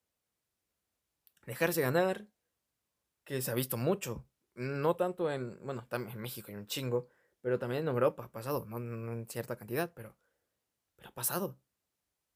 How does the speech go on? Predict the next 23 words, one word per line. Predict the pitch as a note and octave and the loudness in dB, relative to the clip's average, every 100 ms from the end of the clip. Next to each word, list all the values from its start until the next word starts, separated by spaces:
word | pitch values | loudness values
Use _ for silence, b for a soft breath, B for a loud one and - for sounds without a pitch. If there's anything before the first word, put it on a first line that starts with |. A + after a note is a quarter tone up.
| _ _ _ _ _ _ | _ _ _ _ _ _
¿Y | - | -8
qué | A#2 | -4
pasa | - G#3 D#3+ | 0 0 2
ahí? | F3 F3 _ _ _ _ _ _ _ _ - | 0 -2 _ _ _ _ _ _ _ _ -8
Es | - | -6
una | C4 | -6
putada, | - G2 C3+ C3+ D2+ - - | -8 0 4 4 0 -10 -10
es | E3+ | -6
una | F#3+ - | -6 -8
putadísima. | - A2 G#2+ C#3 E3+ - F#2+ - _ _ _ _ _ _ _ _ _ _ _ _ _ - | -12 -12 -2 0 2 0 -4 -16 _ _ _ _ _ _ _ _ _ _ _ _ _ 6
Pero | D3+ D#3 | 8 8
pues | C#3+ | 4
al | C#3+ | 0
final | C#3+ D#3 | 2 4
de | D3+ | 4
cuentas | D#3 D3+ C#3+ C3 | 2 -2 -2 -4
lo | |
que | - | -8
terminan | G#2+ B2 C3+ C3 | -8 -6 -4 -6
perdiendo | A#2+ A2+ B2+ A#2 | -6 -6 -4 -4
son | B2+ | -4
los | B2 A#2+ | -4 -6
aficionados. | A#2 - - A2+ A#2 - _ | -10 -16 -10 -6 -6 -8 _